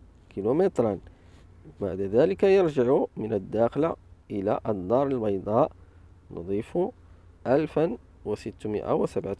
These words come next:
كيلومترات. المجموع يساوي ثلاثة آلاف ومائتان وتسعة عشر كيلومتراً.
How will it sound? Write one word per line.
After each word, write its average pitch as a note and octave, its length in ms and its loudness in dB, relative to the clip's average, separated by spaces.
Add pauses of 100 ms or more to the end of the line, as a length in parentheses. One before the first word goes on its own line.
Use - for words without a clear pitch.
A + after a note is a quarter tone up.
كيلومترات. B2 640 -4 (140)
المجموع G2 640 -2
يساوي G2+ 800 -4 (720)
ثلاثة G2+ 760 -2
آلاف D3+ 260 -2
ومائتان A#2 760 -2
وتسعة D3 640 -4
عشر A2+ 560 -2
كيلومتراً. G2+ 1080 -2